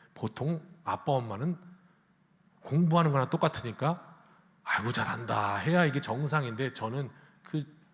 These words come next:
학교 때부터 있었던 그게 있어서 그 참 듣는 게 어렵습니다. 그 참고 참다가 "노래 그만해라." 이렇게 하는 거예요. 그런데요, 오늘 아침에 교회 마당을 이렇게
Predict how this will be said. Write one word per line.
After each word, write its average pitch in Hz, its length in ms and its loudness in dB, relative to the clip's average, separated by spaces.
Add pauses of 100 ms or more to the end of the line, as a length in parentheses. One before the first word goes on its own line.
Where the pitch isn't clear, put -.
(420)
학교 - 400 -6
때부터 147 300 -2
있었던 123 520 -6
그게 147 240 -2
있어서 104 420 -6 (360)
그 - 100 -12
참 190 260 -2
듣는 113 320 -6
게 123 80 -4
어렵습니다. 120 640 -8 (680)
그 165 140 -2
참고 - 500 -6
참다가 156 600 -6 (320)
"노래 113 200 -6
그만해라." 104 460 -8
이렇게 - 240 -14
하는 131 180 -8
거예요. 90 180 -16 (2750)
그런데요, 120 920 0 (1400)
오늘 143 300 6
아침에 175 400 2
교회 147 500 -2
마당을 127 540 -4
이렇게 107 360 -10